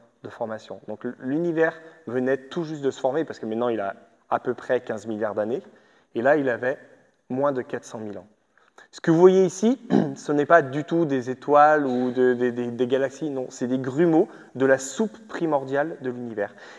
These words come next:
Eh bien, ceci est visible dans le domaine des micro-ondes.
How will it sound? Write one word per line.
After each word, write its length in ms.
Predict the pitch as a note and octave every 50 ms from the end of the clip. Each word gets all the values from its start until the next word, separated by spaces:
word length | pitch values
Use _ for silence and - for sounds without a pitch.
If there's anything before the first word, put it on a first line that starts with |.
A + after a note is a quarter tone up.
| - -
Eh 60 | A#2+
bien, 140 | C3 C#3+ D3
ceci 680 | C#3+ - - - A#3 B3 A3+ - - F3+ F#3 B3 D4+ - - - _ _ _ _ -
est 100 | F3+ G3
visible 580 | E3+ E3 D#3 C#3 B2+ C3+ D#3 E3+ F3+ G3+ G#3+ - - - _ _ _ _ _ _ _ _ -
dans 260 | A#2+ A#2+ B2+ D3 D#3+
le 140 | E3 D3+ C3
domaine 360 | A#2+ B2+ C3 C3 C3 C#3+ D3
des 100 | C3+ B2+
micro-ondes. 440 | A#2 A#2+ B2 - - - F#2+ F2+ -